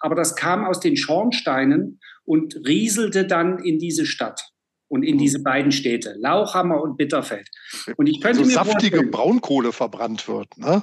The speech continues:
Speaker 1: Ja, ja, ja, ja, ja. Und, äh, des-, deswegen rauchen die Leute wahrscheinlich heute, weil sie
Speaker 2: Die brauchen
Speaker 1: sagen
Speaker 2: das noch, äh,
Speaker 1: Ja,
Speaker 2: von damals.
Speaker 1: erst-, erstens das und zweitens sagen sie, "Hey, wir haben das Schlimmste hinter uns.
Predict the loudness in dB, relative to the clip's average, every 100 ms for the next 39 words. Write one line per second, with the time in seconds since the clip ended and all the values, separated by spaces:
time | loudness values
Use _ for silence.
0 | 0 -4 -2 -2 0 -2 -4 -6 -2 0
1 | -2 -6 -16 _ _ _ _ 0 4 4
2 | 2 0 0 0 -2 0 0 0 0 0
3 | 2 4 4 4 4 2 0 -2 0 0
4 | 0 -2 -2 0 0 0 -2 0 2 4
5 | 4 6 4 4 0 0 -2 -4 -2 0
6 | 2 0 0 -2 0 0 0 -2 -2 0
7 | 0 -2 -4 -8 -4 -2 -2 -2 -4 -4
8 | -2 0 0 -2 0 -2 -2 -4 -6 -6
9 | -2 0 0 0 0 0 0 0 2 4
10 | 4 4 4 4 2 2 0 0